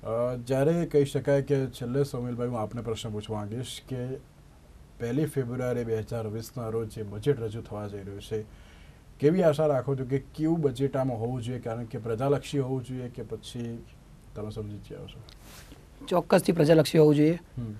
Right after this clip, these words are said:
Speaker 2: એમ એસ એમ ઈ સેક્ટરને જેટલી વધારેમાં વધારે મદદ થઈ શકે એવી હોય
Speaker 1: હમ.
Speaker 2: આ મંદીના સમયમાં, એટલી કરવી જોઈએ.
Speaker 1: ઓકે.
Speaker 2: અ, ઇન્ફ્રાસ્ટ્રક્ચર લેવલે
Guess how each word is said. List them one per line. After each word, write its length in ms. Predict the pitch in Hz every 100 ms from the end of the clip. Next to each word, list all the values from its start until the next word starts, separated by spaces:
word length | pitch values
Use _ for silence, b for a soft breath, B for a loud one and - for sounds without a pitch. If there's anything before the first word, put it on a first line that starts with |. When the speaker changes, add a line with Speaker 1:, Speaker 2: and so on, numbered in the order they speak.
| - -
Speaker 2:
એમ 160 | 170 160
એસ 140 | 165
એમ 160 | 170 160
ઈ 40 |
સેક્ટરને 540 | 151 151 - 156 160 156
જેટલી 540 | 143 143 175 170 185
વધારેમાં 520 | 196 151 156 160 160
વધારે 240 | 156 151 156
મદદ 240 | 147 156
થઈ 200 | - 160
શકે 320 | 160 156 165
એવી 160 | 156 156
હોય 240 | 160 170 B B 117
Speaker 1:
હમ. 80 |
Speaker 2:
આ 80 | 113
મંદીના 400 | 147 143 147 160
સમયમાં, 460 | 151 151 156 165 220 - -
એટલી 220 | 160 156
કરવી 280 | 151 143 151
જોઈએ. 280 | 160 165 180 185 - -
Speaker 1:
ઓકે. 220 | 104 104
Speaker 2:
અ, 140 | 117 156 156 156 156 156 - - - -
ઇન્ફ્રાસ્ટ્રક્ચર 640 | 175 147 175 175 175 - 170
લેવલે 560 | 147 151 151 151 185